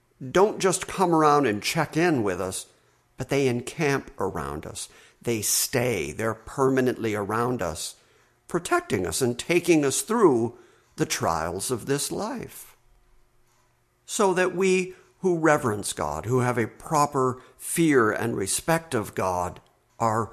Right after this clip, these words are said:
rescued time and time again, and our ultimate rescue is going to be when we are delivered from this evil world, and we end up standing in the very glory of God.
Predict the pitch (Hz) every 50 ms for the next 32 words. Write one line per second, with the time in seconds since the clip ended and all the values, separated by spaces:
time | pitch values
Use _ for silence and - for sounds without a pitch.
0 | - - _ - 123 135 156 175 170 - - - 175 165 156 156 - - - -
1 | 214 214 208 185 160 147 131 127 120 120 135 131 131 127 127 123 120 113 135 147
2 | 139 143 131 127 123 - - - _ _ _ _ _ _ _ _ _ _ _ _
3 | - 139 147 139 135 127 127 131 135 - - - - - 247 403 427 403 - -
4 | - 147 127 120 110 - - 98 98 95 85 80 - - - - 90 76 64 53
5 | 57 87 - _ _ _ _ _ _ _ _ _ _ _ _ _ _ - 180 156
6 | - - 135 120 117 117 120 117 113 131 127 123 120 113 113 113 120 120 117 101
7 | 98 101 98 - 110 101 127 147 131 127 131 123 107 - - - - _ _ -
8 | - - - 208 226 247 175 131 120 117 113 104 98 - - - - 156 139 131
9 | 123 98 95 87 82 - 87 110 160 190 - 135 87 69 73 - - - _ _
10 | _ _ _ _ _ _ - - - - _ _ _ _ _ - 143 143 135 139
11 | 135 139 135 131 139 135 131 127 - - - 139 127 135 131 127 139 139 143 143
12 | - - 151 160 156 156 156 151 143 156 151 127 139 147 147 143 139 139 139 139
13 | 127 - - 113 104 110 117 120 113 110 110 107 107 - - 104 98 - - -
14 | 107 104 87 78 69 55 - - - -